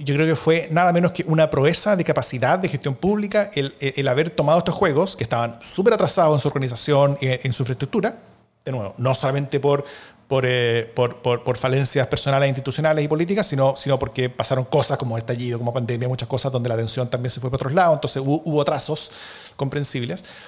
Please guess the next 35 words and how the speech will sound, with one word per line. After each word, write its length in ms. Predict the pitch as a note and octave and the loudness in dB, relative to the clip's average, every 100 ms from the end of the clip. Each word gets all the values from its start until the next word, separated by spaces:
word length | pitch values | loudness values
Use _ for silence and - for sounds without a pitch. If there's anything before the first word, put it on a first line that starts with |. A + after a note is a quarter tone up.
| - _ _ | -20 _ _
Eh, 220 | C#3+ C#3 | -2 0
pero 140 | C#3 D#3+ | 0 0
se 160 | - | 0
llegó, 160 | E3 G#3+ | 2 2
a 60 | B3+ | 2
pesar 200 | - A3 | 2 2
de 80 | |
todo 160 | G#3 G#3 | 4 4
eso, 200 | G#3 A#3+ | 4 2
a 60 | E3+ | 2
un 120 | F3+ | 4
buen 180 | A#3+ A#3 | 4 2
puerto. 380 | F4 - - - - - - _ _ | 0 -6 -10 -12 -20 -20 -20 _ _
Eh, 360 | C#3+ C#3+ C#3+ C3 | 2 2 2 0
Chile 180 | F3 F3+ | 0 2
demostró 480 | F3 C#3 - F3+ | 2 2 2 2
al 100 | F3+ | 2
hemisferio 420 | D3+ C#3+ - F3 F#3 | 0 -2 -2 2 2
que 80 | |
todavía 260 | E3 D#3+ F3+ | 2 2 4
podemos 280 | E3+ E3+ D#3+ | 4 2 0
hacer 240 | - - E3 | -4 -2 0
cosas 240 | D#3+ - | 0 -2
grandes 540 | E3+ F#3 F#3+ A#3+ - - | 0 0 0 -2 -4 -2
y 60 | |
sobre 240 | - D3 D3+ | -2 0 2
todo 180 | F3 G3 | 4 4
Chile 200 | F3+ F3 | 2 2
demostró 380 | D#3+ C#3+ F3+ F3+ | 2 0 -2 0
a 60 | |
los 160 | C#3 - | -2 -2
chilenos 460 | C3 C3+ G3 F#3+ - | -4 -4 -4 -6 -8
y 220 | B3 C4 A3 | -12 -12 -6
las 220 | F#3 - | -6 -4
chilenas 720 | C#3+ C3 F#3+ D#3 - - | -6 -2 -2 -2 -2 -6